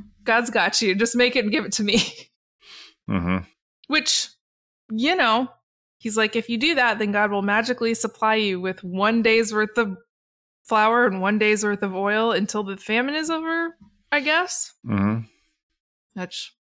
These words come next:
Speaker 1: it's very wandering in the wilderness of God to only give a day at a <laughs> time. But
Speaker 2: Well, he doesn't want you to bank it up. I mean, he's
Speaker 1: Right.
Speaker 2: he's,
Speaker 1: You
Speaker 2: you
Speaker 1: have to
Speaker 2: know,
Speaker 1: trust God.
Speaker 2: he's, he's worried
Speaker 1: Obviously.
Speaker 2: about t-, people taking advantage of the system. Moochers, if you will.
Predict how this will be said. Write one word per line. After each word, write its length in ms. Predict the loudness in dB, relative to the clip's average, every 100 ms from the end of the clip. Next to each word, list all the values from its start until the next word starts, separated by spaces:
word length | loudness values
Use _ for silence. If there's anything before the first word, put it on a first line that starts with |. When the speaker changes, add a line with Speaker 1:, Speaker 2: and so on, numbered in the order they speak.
| _ -14
Speaker 1:
it's 140 | -8
very 460 | -2 2 2 2 -2 -10 -18 -14 0
wandering 380 | 2 4 4 4
in 100 | 6
the 80 | 4
wilderness 720 | 4 4 4 2 2 -2 -4 -2
of 160 | 0
God 460 | 2 4 4 2 -2
to 140 | -2
only 240 | 0 0 2
give 200 | 0 0
a 60 |
day 200 | 2 2
at 60 | 2
a 60 | 2
<laughs> 0 |
time. 320 | 0 0 -2 -4 -18 _ -8
But 200 | -8 -8 _ -12 0
Speaker 2:
Well, 140 | 4
he 100 | 6
doesn't 220 | 6 6 6
want 160 | 6
you 60 | 4
to 60 |
bank 280 | 4 4 4
it 80 | 4
up. 320 | 4 4 0 -6
I 60 | 0
mean, 200 | 2 4
he's 420 | 4 4 2 -2
Speaker 1:
Right. 400 | 0 -2 -2 -6 -14 -12
Speaker 2:
he's, 500 | 0 4 4 2 0
Speaker 1:
You 80 | 2
Speaker 2:
you 40 |
Speaker 1:
have 100 | 4
to 60 | 2
Speaker 2:
know, 40 |
Speaker 1:
trust 360 | 2 0 0 -2
God. 320 | 0 2 2
Speaker 2:
he's, 380 | 2 2 0 -6
he's 320 | -6 -4 -2
worried 340 | 4 6 8 6 4
Speaker 1:
Obviously. 160 | 4
Speaker 2:
about 420 | 6 4 2 -4
t-, 120 | -8 -6
people 220 | -4 0
taking 300 | 0 2 0
advantage 440 | 0 2 2 2 -2
of 100 | -4
the 60 |
system. 560 | -2 0 0 -2 -10 -4 4
Moochers, 640 | 6 6 2 0 -2 -2
if 140 | -2 0
you 140 | 0
will. 360 | 0 0 -2